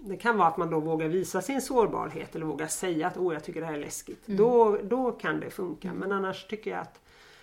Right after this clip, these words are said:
Speaker 1: för mig är inte rädsla någon... Och är jag för långt utanför min komfortzon, då blir jag ju rädd.
Speaker 2: Ja.
Speaker 1: Det hör ju till,
Speaker 2: Ja.
Speaker 1: liksom.
Speaker 2: Ja, just det.
Speaker 1: Ja.
Speaker 2: Ja,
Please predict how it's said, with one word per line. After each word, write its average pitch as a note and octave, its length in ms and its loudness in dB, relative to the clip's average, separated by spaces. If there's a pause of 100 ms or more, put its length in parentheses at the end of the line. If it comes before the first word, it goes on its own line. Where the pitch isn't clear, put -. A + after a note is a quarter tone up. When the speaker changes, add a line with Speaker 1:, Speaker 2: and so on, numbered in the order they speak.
(200)
Speaker 1:
för G3+ 160 0
mig A3 280 6
är G#3 60 4
inte F#3 280 0
rädsla E3 760 -4
någon... F#3+ 540 -2
Och G3+ 160 2
är G3+ 40 4
jag G#3 160 2
för B3 80 -4
långt F3 280 0
utanför E3 380 -4
min D#3+ 140 -6
komfortzon, E3+ 680 -10
då F#3+ 100 0
blir G3 200 -2
jag B3 160 2
ju D#3+ 120 0
rädd. G#3+ 320 -4
Speaker 2:
Ja. G3+ 80 -4
Speaker 1:
Det F#3+ 240 0
hör F#3+ 240 -4
ju F#3+ 100 -2
till, G#3 280 -8
Speaker 2:
Ja. A3 120 -4
Speaker 1:
liksom. G#3+ 320 -12 (120)
Speaker 2:
Ja, E3 140 -12 (100)
just - 220 -16
det. F#3+ 60 -18 (560)
Speaker 1:
Ja. G#3+ 240 -4 (180)
Speaker 2:
Ja, C4+ 300 4